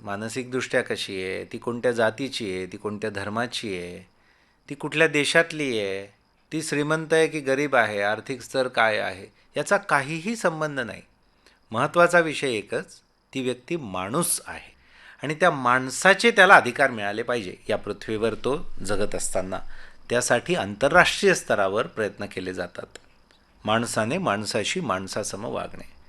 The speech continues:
या अंतर्गत दीपस्तंभ फाउंडेशनच्या मनोबल प्रकल्पांतर्गत आम्ही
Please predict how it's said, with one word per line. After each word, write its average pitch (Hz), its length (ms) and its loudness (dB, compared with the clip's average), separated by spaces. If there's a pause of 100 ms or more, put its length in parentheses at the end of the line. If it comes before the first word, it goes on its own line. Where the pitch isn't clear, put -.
(260)
या 117 80 4
अंतर्गत 113 460 2 (760)
दीपस्तंभ 117 580 2
फाउंडेशनच्या 107 640 -2
मनोबल 110 380 0
प्रकल्पांतर्गत 98 1000 -2
आम्ही 92 340 2